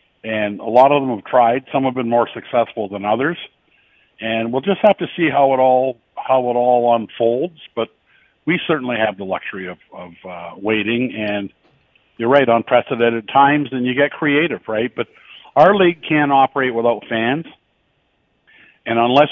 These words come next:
we can put a minimum of five hundred people a game in the building, like the, I mean, the, I think the, uh, in Hamilton, it's the, the other challenge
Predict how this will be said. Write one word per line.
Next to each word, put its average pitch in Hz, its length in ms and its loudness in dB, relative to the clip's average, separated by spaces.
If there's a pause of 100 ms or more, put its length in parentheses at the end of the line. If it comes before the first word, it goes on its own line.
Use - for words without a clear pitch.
we 143 140 0
can 127 200 -4
put 131 160 -4
a 120 60 0
minimum 123 400 0
of 101 180 -4
five 127 220 4
hundred 117 280 -6
people 117 460 -8 (280)
a 104 60 -8
game 113 340 -2
in 107 120 -4
the 92 60 -8
building, 123 500 0 (560)
like 120 180 -2
the, 113 420 -2 (160)
I - 60 -10
mean, 117 220 -2
the, 113 180 -4
I 107 160 -4
think 165 260 0
the, 120 560 0
uh, - 0 - (280)
in 117 180 -8
Hamilton, 143 520 2
it's 101 140 -6
the, 123 120 -12 (320)
the 151 100 8
other 233 180 4
challenge 120 500 -2